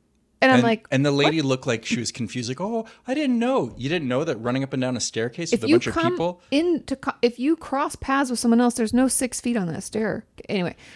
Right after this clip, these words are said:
Speaker 1: fucking
Speaker 2: And,
Speaker 1: idiots. So
Speaker 2: and six feet is, <clears throat> like, th-, they're saying that
Speaker 1: That's the
Speaker 2: we
Speaker 1: minimum.
Speaker 2: recommend. That's right. It's
Speaker 1: Some
Speaker 2: the minimum.
Speaker 1: Yeah. It's like,
Speaker 2: And
Speaker 1: dude
Speaker 2: yet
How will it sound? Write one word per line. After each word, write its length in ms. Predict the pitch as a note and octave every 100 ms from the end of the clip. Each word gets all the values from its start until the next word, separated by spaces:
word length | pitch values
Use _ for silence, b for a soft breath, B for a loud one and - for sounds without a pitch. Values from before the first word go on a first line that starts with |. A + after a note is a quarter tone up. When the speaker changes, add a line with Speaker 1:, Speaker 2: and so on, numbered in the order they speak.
| B
Speaker 1:
fucking 200 | B3+ C#4+
Speaker 2:
And, 80 | A3+
Speaker 1:
idiots. 320 | F3+ G3+ -
So 80 | C#3
Speaker 2:
and 100 | C3
six 320 | - G3 -
feet 420 | - F3 - A#3 _ _
is, 340 | A#2+ A2+ - -
<clears throat> 120 | F3 A#2+
like, 140 | A#2+
th-, 120 | C#3+ -
they're 120 | A#2+
saying 280 | A2+ C3+ A#2+
that 120 | A2
Speaker 1:
That's 180 | - B3+
the 100 | C4+
Speaker 2:
we 60 | G#3
Speaker 1:
minimum. 280 | A#3 A3+
Speaker 2:
recommend. 440 | F#3 D#3+ G2+ E2+ - _
That's 200 | - -
right. 160 | A2+ G2+ -
It's 100 | -
Speaker 1:
Some 180 | - A3+
Speaker 2:
the 80 | D#3+
minimum. 500 | G#2 G#2 G2+ F2+ F#2
Speaker 1:
Yeah. 240 | - B3+ - -
It's 80 | -
like, 80 | A#3
Speaker 2:
And 100 | A2+
Speaker 1:
dude 80 | -
Speaker 2:
yet 160 | -